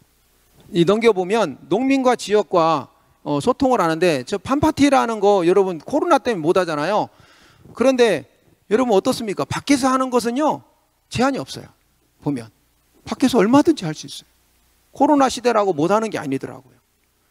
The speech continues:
제가요, 우리 익산에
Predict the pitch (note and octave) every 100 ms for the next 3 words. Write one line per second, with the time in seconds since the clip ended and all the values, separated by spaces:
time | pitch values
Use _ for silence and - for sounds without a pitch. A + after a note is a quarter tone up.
0 | _ _ _ _ _ - - G3+ G#3+ A3+
1 | D#3 - _ _ - _ _ _ _ _
2 | _ A3+ B3 A3 - A3 G#3 G3+ G3 F3+
3 | E3 G#3 C#3